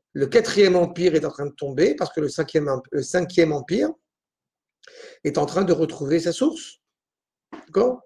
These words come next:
Le, le Maharal, évidemment, les quatre royaumes, et puis traduit par Beno Gross sur, euh, Ner Mitzvah, notamment, et il met en évidence cette, cette no-, cette notion-là.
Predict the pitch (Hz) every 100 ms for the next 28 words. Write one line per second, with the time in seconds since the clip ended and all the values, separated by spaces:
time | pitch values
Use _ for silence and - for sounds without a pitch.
0 | - 139 139 135 139 139 135 131 131 127
1 | 139 247 247 151 139 165 180 139 139 143
2 | 139 156 254 254 _ _ - 127 - 151
3 | - 135 160 151 139 139 131 202 262 -
4 | - _ _ _ - - 135 139 139 131
5 | 143 143 240 254 - - 135 135 151 254
6 | - _ _ - 131 131 135 180 180 143
7 | 127 139 247 220 160 143 127 135 139 143
8 | 135 135 147 190 247 285